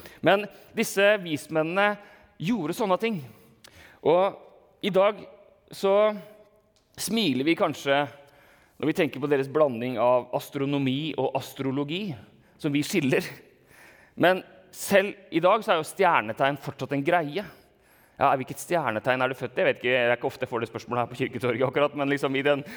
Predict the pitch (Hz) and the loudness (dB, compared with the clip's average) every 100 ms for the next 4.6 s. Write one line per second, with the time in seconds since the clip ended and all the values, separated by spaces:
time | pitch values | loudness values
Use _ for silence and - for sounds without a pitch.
0 | - - - - - 175 151 143 147 175 | -16 -20 -20 -4 4 6 6 0 -2 -4
1 | 160 240 262 240 185 165 - 185 92 107 | -4 -2 0 0 0 -4 2 2 2 -2
2 | 117 117 123 127 139 110 101 - - - | 0 0 0 2 4 4 0 -4 -14 -20
3 | - _ 175 208 175 160 - - 147 147 | -20 _ -6 0 2 2 -2 -4 -4 0
4 | 139 117 131 127 - 110 | 0 0 -4 -8 -2 -2